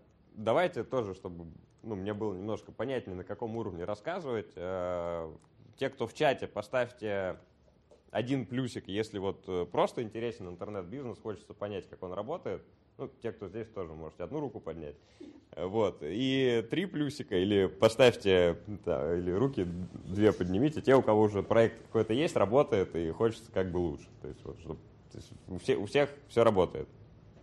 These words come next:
Или нет, не все. А, а, вот, то есть, да, вот один работает, и остальное интересно. Отлично. Да, вот вижу, у нас география тоже совершенно разная. Э, окей, окей, да, значит, э,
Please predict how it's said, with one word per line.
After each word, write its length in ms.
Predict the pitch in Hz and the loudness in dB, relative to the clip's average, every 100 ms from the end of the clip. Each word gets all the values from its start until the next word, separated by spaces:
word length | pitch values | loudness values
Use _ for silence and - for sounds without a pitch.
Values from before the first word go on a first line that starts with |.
| - - | -20 -8
Или 320 | 107 101 101 92 | 0 4 4 4
нет, 280 | 95 - | 2 2
не 120 | 92 110 | 0 -2
все. 240 | 113 90 | 0 2
А, 320 | 90 82 - - | 2 2 0 -2
а, 180 | 104 85 | 0 0
вот, 260 | 92 80 80 76 | 0 -4 -6 -6
то 80 | 87 | -6
есть, 200 | 82 92 | -4 -2
да, 200 | 82 69 | -2 -2
вот 140 | 80 | -4
один 220 | 95 95 | -2 0
работает, 500 | 87 101 180 151 95 - - - - - - - | 0 4 4 2 -2 -6 -20 -20 -20 -20 -14 -4
и 120 | 98 | -2
остальное 400 | 90 - 113 113 | -2 -2 0 0
интересно. 420 | 98 92 - 98 | 0 -2 0 2
Отлично. 500 | 117 131 101 71 - - - - - - - - | 2 2 -2 -6 -12 -18 -20 -20 -20 -20 -16 6
Да, 180 | 110 92 | 8 10
вот 160 | 87 | 6
вижу, 200 | 117 101 | 2 2
у 40 | 98 | 2
нас 160 | 90 | 2
география 500 | 85 104 113 104 92 | 4 6 8 8 6
тоже 220 | 87 101 - | 2 2 2
совершенно 400 | 85 - 90 85 | -2 2 4 8
разная. 440 | 139 135 117 76 - - - - | 8 8 4 2 -4 -20 -20 0
Э, 420 | - 208 101 190 190 - - - - - - - - - - - - - - - | 6 8 8 6 4 -14 -20 -20 -20 -20 -20 -20 -20 -20 -20 -20 -20 -20 -18 -2
окей, 520 | 120 147 143 92 - - | 2 4 4 4 0 -8
окей, 480 | - 123 123 85 - - | -4 0 2 2 -2 -2
да, 220 | 117 - | 0 2
значит, 320 | 104 101 107 - | -2 -4 -8 -4
э, 440 | 101 104 104 101 | 0 2 4 2